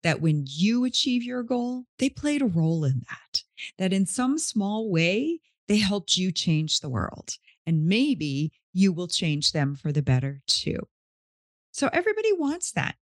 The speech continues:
So tap into it. Absolutely.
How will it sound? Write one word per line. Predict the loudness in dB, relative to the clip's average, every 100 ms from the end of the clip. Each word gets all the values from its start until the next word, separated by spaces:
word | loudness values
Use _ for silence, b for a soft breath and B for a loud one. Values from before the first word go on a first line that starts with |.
| _
So | -2 -2
tap | 0 -2 0
into | 0 0 0 0 -2
it. | -4 -6 -6 _ _ _ -4
Absolutely. | -2 -2 0 0 0 0 0 0